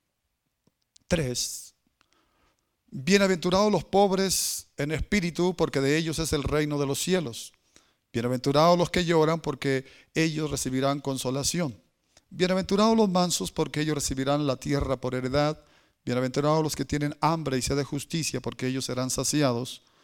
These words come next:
Bienaventurados los misericordiosos, porque ellos alcanzarán misericordia.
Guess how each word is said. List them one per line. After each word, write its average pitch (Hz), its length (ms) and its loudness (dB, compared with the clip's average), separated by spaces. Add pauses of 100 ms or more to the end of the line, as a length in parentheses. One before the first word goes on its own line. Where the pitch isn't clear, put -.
(320)
Bienaventurados 180 640 2
los 175 100 0
misericordiosos, 143 840 -2
porque 123 280 -8
ellos 139 160 -2
alcanzarán 127 520 -2
misericordia. 147 800 0